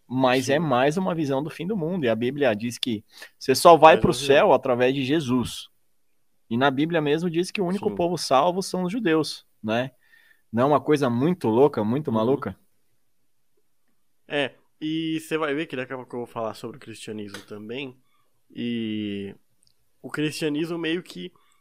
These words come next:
Speaker 2: se interliga com a ideia do judaísmo, mas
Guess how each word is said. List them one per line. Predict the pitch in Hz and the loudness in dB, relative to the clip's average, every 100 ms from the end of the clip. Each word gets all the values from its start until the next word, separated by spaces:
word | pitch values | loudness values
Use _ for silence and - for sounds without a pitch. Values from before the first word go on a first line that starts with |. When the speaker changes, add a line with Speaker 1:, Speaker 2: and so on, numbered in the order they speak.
| _ - | _ -16
Speaker 2:
se | - 185 | -8 -6
interliga | 214 214 226 202 165 175 220 254 | -6 0 4 4 2 -2 -2 -4
com | 247 214 190 170 | 0 2 4 4
a | 151 | 0
ideia | 143 147 143 | 2 2 2
do | 139 | 0
judaísmo, | 143 135 131 123 139 170 196 | -2 -2 -2 -2 -4 -6 -4
mas | 175 156 202 - | -2 -2 -4 -8